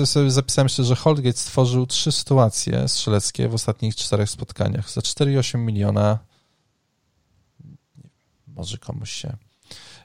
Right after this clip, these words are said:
e, przyda. Manchester City z Brighton. To jest to spotkanie, na które tak naprawdę, mm,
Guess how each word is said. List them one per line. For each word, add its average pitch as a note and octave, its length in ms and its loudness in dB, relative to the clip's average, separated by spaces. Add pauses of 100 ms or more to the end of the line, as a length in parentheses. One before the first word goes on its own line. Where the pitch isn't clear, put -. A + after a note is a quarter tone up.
e, G2+ 100 -4
przyda. G#2 480 2
Manchester C3 480 0
City C3 280 -4
z A#2+ 60 -2
Brighton. G#2+ 640 2 (640)
To G#2+ 160 4
jest G2+ 180 2
to - 60 -4
spotkanie, F#2+ 720 2 (360)
na G2+ 180 0
które G2 600 2 (920)
tak - 280 0
naprawdę, G#2+ 960 6 (1080)
mm, G#2 200 -2